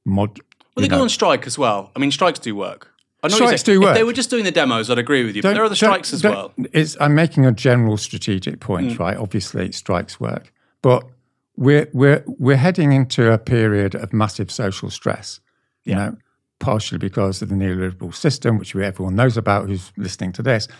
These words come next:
Speaker 1: and partially because of the collapse of the weather systems, okay? So what, what, what we have to do is prepare now for the fluidity that's going to come through that social stress.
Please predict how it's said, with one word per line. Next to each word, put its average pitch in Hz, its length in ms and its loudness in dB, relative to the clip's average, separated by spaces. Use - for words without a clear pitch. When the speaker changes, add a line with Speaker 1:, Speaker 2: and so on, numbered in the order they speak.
Speaker 1:
and 120 160 0
partially 98 380 -2
because 92 500 -2
of 107 320 -6
the 95 100 -4
collapse - 380 -6
of 90 280 -6
the 90 320 -4
weather 98 220 -4
systems, - 640 -10
okay? - 340 -2
So 131 400 2
what, - 400 2
what, 165 400 0
what 190 200 2
we 190 100 4
have 160 200 2
to - 80 -6
do 107 520 0
is 110 220 2
prepare 123 680 0
now 117 580 2
for - 260 -2
the - 140 0
fluidity 147 640 2
that's - 220 -4
going 107 220 2
to - 100 -14
come 104 340 0
through 101 240 -2
that 101 160 -2
social 98 380 -6
stress. - 460 -6